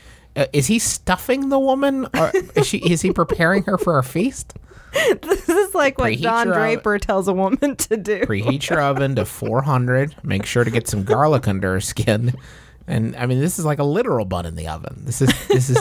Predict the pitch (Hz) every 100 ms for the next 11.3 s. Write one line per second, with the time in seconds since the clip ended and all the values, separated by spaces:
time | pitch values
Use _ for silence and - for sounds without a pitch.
0 | 359 131 143 120 - - - - - -
1 | - - - - - - 277 381 392 370
2 | 285 - 302 392 - 381 302 - - 185
3 | 202 - 185 185 151 160 156 - - -
4 | 170 - 85 - - - - - - 110
5 | 95 - 202 170 196 - - 254 254 254
6 | 254 254 254 196 202 175 175 190 185 175
7 | 175 156 156 175 180 - - 190 190 226
8 | 226 202 - - 180 180 175 160 160 165
9 | - 254 277 269 269 277 302 285 302 320
10 | 320 330 95 85 90 104 - - - 208
11 | 185 185